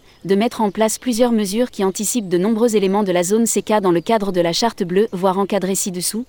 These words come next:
notamment sur la réduction de la vitesse ou l'utilisation de carburants désulfurés. Marseille accueille déjà des paquebots et navires propulsés au gaz naturel liquéfié, G N L.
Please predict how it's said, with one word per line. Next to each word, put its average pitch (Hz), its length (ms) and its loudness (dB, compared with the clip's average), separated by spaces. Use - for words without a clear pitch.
notamment 214 400 0
sur 185 160 -2
la 175 80 2
réduction 208 420 -2
de 196 80 -2
la 175 120 0
vitesse 220 420 -2
ou 180 80 -4
l'utilisation 214 640 0
de 202 80 -2
carburants 190 460 -2
désulfurés. 180 680 -4
Marseille 226 460 2
accueille 202 260 2
déjà 202 320 2
des 180 120 2
paquebots 202 440 -2
et 185 80 0
navires 190 360 0
propulsés 233 600 -2
au 180 80 -6
gaz 190 260 0
naturel 190 520 -2
liquéfié, 202 580 -4
G 202 200 0
N 214 160 2
L. 160 260 0